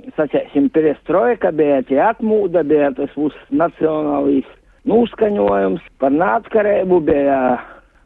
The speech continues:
visādoki notikumi. Iepriekš jau gadu pirms,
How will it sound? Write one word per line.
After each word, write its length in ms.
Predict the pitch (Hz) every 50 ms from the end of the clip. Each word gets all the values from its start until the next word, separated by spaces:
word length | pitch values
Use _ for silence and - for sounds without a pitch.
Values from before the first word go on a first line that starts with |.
| _ -
visādoki 600 | 156 151 - 170 160 156 160 165 - - 156 160
notikumi. 720 | 160 170 170 165 143 - 156 139 - 147 160 151 151 - - - _ - _ _ _ -
Iepriekš 540 | - 226 254 254 196 - 226 226 208 - - -
jau 160 | 196 180 175 170
gadu 300 | 156 170 156 139 143 143 139 139 131 - _ _ _ _
pirms, 420 | - - 214 240 247 247 233 214